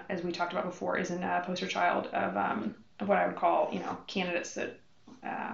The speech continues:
we'll like to see moving forward. But I do think that the majority of candidates who run for office understand that the electorate needs to know who they are and be able to trust them.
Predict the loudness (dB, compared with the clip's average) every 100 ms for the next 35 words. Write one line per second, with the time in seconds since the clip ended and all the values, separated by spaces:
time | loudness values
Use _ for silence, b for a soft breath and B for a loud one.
0 | -6 -6 -6 -4 -4 -2 2 6 8 8
1 | 12 12 12 12 B B B B B B
2 | 12 12 12 12 8 10 10 10 8 8
3 | 8 10 12 12 12 12 8 -4 -12 -14
4 | 0 6 8 8 10 10 10 8 8 6
5 | 6 6 4 2 0 2 6 6 6 0
6 | -2 -4 -2 4 4 4 0 0 0 2
7 | 0 -4 -10 0 6 6 6 4 -2 -2
8 | -2 0 2 2 4 4 4 2 0 -2
9 | -4 -4 -4 -6 -8